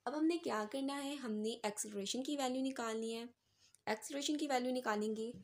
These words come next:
हम किस तरह निकालेंगे, हमारे पास बच गया है एम वन जी, क्योंकि ये T, ये T से cancel हो जाएगा, is equal to M one ए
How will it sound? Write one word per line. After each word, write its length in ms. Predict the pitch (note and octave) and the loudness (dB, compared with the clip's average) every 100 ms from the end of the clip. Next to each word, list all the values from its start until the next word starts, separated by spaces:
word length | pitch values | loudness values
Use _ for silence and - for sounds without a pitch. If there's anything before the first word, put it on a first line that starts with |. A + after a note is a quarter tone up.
| - _ - | -20 _ -4
हम 120 | B3+ | -2
किस 240 | B3+ A#3+ | -2 -4
तरह 100 | C4+ C4+ | -2 0
निकालेंगे, 440 | C4+ A3+ G#3+ A3 | 2 0 0 0
हमारे 200 | A3+ A3 | 0 0
पास 200 | A3 A#3 G3+ | 2 2 4
बच 240 | G#3 G3+ | 2 2
गया 160 | G#3 A#3 | 2 2
है 160 | B3 C4+ - | 4 0 0
एम 220 | G3+ G#3 G#3+ | 2 2 2
वन 240 | B3+ D4+ | 2 2
जी, 140 | D4+ G#4 G4 _ _ _ _ _ _ _ _ _ _ _ _ _ - | 0 -2 -4 _ _ _ _ _ _ _ _ _ _ _ _ _ -4
क्योंकि 220 | G3+ A#3+ | -2 0
ये 100 | C4+ | -2
T, 80 | C#4 | -2
ये 200 | C#4 C#4 | -2 -2
T 180 | C#4 C#4+ | -4 -4
से 80 | |
cancel 320 | D#4 D#4+ F4 F#4 | 0 0 0 -2
हो 80 | D#4+ | 0
जाएगा, 360 | C#4 C4+ C4 - - - - | 0 2 -2 -4 -16 -16 -4
is 140 | A3+ G#3 | -2 0
equal 380 | G3+ - G#3 G#3 | -2 2 0 2
to 200 | E4+ B4 - _ _ _ _ _ _ - _ - | -2 -2 -4 _ _ _ _ _ _ -20 _ 0
M 200 | G3+ G3+ | 2 4
one 200 | G#3 A3 A3 | 4 2 0
ए 300 | A#3+ G#4+ | 0 0